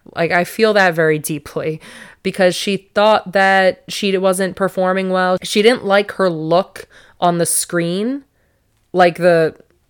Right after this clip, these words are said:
the screens that they have when a per-, per-, person's at a concert and they're, you know, you know what I mean? She didn't like the look of herself on there, which, again, I have been there too. I don't perform in concerts, obviously, but,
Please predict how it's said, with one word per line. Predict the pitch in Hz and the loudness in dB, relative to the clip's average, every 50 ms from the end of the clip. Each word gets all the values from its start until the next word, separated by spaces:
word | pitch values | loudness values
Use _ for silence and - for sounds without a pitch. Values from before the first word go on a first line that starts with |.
| _ _ _ | _ _ _
the | - - - | -16 -10 -8
screens | - - - - - 226 226 226 226 208 | -4 -4 -4 -2 0 0 0 0 -2 -2
that | 214 - | -2 0
they | 220 214 | 0 0
have | 214 220 214 214 202 | 2 2 2 2 2
when | 185 170 | 0 -4
a | 165 - _ _ _ _ | -6 -6 _ _ _ _
per-, | - 185 170 | -6 -6 -6
per-, | - - 190 - | -4 -4 -6 -6
person's | - - - 185 180 - 190 175 175 | -6 -2 -2 -2 -2 -2 -4 -6 -4
at | 160 | -6
a | 160 | -6
concert | - - 185 190 196 - - 196 196 - - | -4 -4 -4 -4 -2 -4 -2 -4 -4 -4 -4
and | 165 160 160 | -6 -6 -6
they're, | 156 - | -8 -8
you | - 185 180 | -6 -4 -2
know, | 165 156 - | -2 -2 -2
you | - 185 | -2 -4
know | 185 180 180 | -4 -2 -2
what | 180 180 | 0 -2
I | 180 | -2
mean? | 180 175 175 175 - - - - - - | -2 -4 -6 -6 -10 -14 -20 -20 -20 -14
She | - - - 233 | -10 0 0 2
didn't | 226 240 170 | 2 2 2
like | 180 202 196 202 | 2 0 0 2
the | - 185 | 0 -2
look | 175 175 196 190 - | 0 0 0 0 -2
of | 202 175 | -4 -2
herself | - 196 180 - - 175 175 170 - | -2 -2 -2 0 0 -2 -2 0 0
on | 190 190 190 185 | -2 0 0 -2
there, | 165 160 156 160 160 | -2 0 0 0 0
which, | 156 156 - - - _ - | -2 -4 -8 -10 -20 _ -12
again, | 175 143 - 170 160 160 160 160 165 165 _ | -12 -6 -4 -2 -2 -2 -2 -4 -8 -10 _
I | - 156 143 | -10 -8 -8
have | 139 - 143 147 147 139 | -8 -8 -10 -10 -8 -6
been | 156 156 160 165 | -6 -6 -4 -4
there | 165 175 180 180 | -6 -4 -6 -6
too. | - - - 165 160 156 | -6 -8 -6 -4 -2 -2
I | 156 151 | -2 -4
don't | 147 - - 147 147 147 | -4 -4 -6 -6 -6 -6
perform | 160 160 - - 156 147 139 | -10 -10 -6 -4 -6 -4 -6
in | 135 135 | -8 -10
concerts, | - - 196 202 196 190 - 151 139 139 - | -2 0 0 0 0 -2 -4 -8 -8 -6 -6
obviously, | 147 135 135 135 170 135 135 139 - - - - 151 | -6 -6 -6 -8 -8 -10 -10 -8 -8 -8 -8 -8 -8
but, | 151 147 165 160 156 151 - | -6 -4 -4 -4 -4 -4 -6